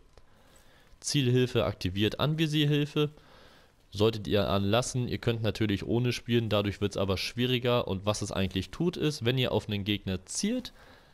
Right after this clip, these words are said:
hilft euch sozusagen der Aim Assistant ein bisschen dabei, dass ihr auf dem Gegner drauf bleibt. Ist also eine kleine Hilfe vom Spiel, sollte man so nehmen. Dann gucken wir mal bei Controllerbelegung.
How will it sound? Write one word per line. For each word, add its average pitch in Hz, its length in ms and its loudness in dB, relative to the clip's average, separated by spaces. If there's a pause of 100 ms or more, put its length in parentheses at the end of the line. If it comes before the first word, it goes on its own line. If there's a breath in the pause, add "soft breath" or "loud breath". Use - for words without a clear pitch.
(220 loud breath)
hilft 170 360 2
euch 131 420 2
sozusagen 107 540 0
der 90 160 0
Aim 135 280 2
Assistant 127 680 0
ein 101 180 0
bisschen 127 440 0
dabei, 107 600 2
dass 104 240 -2
ihr 98 280 0
auf 98 160 2
dem 98 180 -2
Gegner 90 300 -2
drauf - 360 0
bleibt. 73 380 -2
Ist 123 140 0
also 98 160 0
eine 95 100 -2
kleine 92 260 -2
Hilfe 92 280 -2
vom 82 180 -6
Spiel, 170 380 -2
sollte 98 320 -2
man 87 180 -2
so 82 140 -2
nehmen. 71 320 -6 (640 loud breath)
Dann 98 160 -4
gucken 120 260 -2
wir 117 100 2
mal 110 120 -2
bei 98 100 0
Controllerbelegung. 95 1200 -2